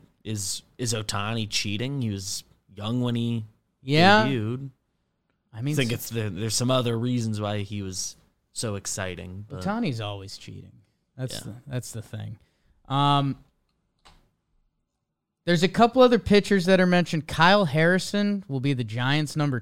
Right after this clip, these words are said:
Speaker 2: two starter by August. Not in my book currently. Um,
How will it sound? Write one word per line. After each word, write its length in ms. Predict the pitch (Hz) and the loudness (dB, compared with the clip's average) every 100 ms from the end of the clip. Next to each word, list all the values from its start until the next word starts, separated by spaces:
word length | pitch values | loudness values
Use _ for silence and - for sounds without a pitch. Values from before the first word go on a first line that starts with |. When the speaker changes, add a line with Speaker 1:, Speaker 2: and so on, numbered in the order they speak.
| - | -8
Speaker 2:
two 400 | - 147 156 185 | -4 -2 0 -2
starter 500 | - - 165 180 196 | -6 -2 0 0 0
by 240 | 147 98 - | -2 -6 -8
August. 640 | 92 117 160 190 196 - _ _ _ _ _ _ _ _ _ _ _ _ | -6 -4 -4 -4 -8 -14 _ _ _ _ _ _ _ _ _ _ _ _
Not 220 | 117 156 | -2 0
in 120 | 202 190 | 2 0
my 120 | 170 | -2
book 540 | 123 170 196 - - _ _ _ _ _ _ _ _ _ _ | -2 -4 -4 -6 -18 _ _ _ _ _ _ _ _ _ _
currently. 680 | - 160 196 175 151 151 156 - _ _ _ _ _ _ _ _ - | -6 -2 -2 -2 -4 -6 -8 -14 _ _ _ _ _ _ _ _ -6
Um, 540 | 123 123 120 117 104 | -2 -2 -2 -4 -8